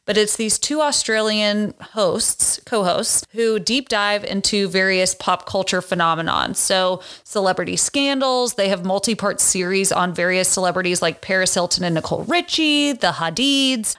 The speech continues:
Lindsay Lohan is what I'm listening to currently. And it basically just examines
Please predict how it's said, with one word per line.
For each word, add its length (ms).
Lindsay 360
Lohan 600
is 140
what 120
I'm 100
listening 320
to 160
currently. 760
And 120
it 80
basically 360
just 200
examines 800